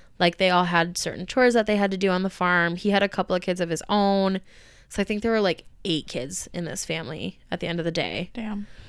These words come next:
Speaker 1: I think they were all girls.
Speaker 2: Damn.
Speaker 1: Yeah. Um, and so he would, like, have them do their chore,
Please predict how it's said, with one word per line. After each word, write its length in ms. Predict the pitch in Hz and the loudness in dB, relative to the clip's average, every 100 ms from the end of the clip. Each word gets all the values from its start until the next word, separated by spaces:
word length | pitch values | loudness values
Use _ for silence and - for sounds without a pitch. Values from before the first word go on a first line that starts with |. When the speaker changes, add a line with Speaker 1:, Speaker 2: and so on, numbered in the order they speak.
| - - | -20 -4
Speaker 1:
I 60 | 196 | -2
think 200 | - 196 | -2 2
they 100 | 208 | 4
were 120 | - | 4
all 120 | 185 | 4
girls. 520 | 196 185 - 160 - - - - - | 4 0 -2 -4 -4 -6 -14 -18 -2
Speaker 2:
Damn. 480 | 220 233 214 185 196 | 4 4 2 -2 -8
Speaker 1:
Yeah. 320 | 202 175 123 - - - - - - - - | -4 -4 -4 -12 -20 -20 -18 -18 -20 -4 4
Um, 420 | 233 214 190 185 | 6 8 4 2
and 180 | - 226 | 0 2
so 540 | 220 233 214 208 208 220 - - - - - - - - - - - - - | 2 6 8 8 4 0 -6 -20 -20 -20 -20 -20 -20 -20 -20 -20 -20 -20 -16
he 300 | - 247 233 | -6 0 2
would, 120 | 220 | 6
like, 180 | 220 202 | 4 4
have 460 | - 202 196 190 - - - - | 2 2 2 -4 -18 -20 -20 -8
them 260 | 202 202 | 0 0
do 160 | 202 202 | 2 2
their 160 | 190 | 2
chore, 560 | 180 - 220 190 180 175 | 0 -2 2 4 4 2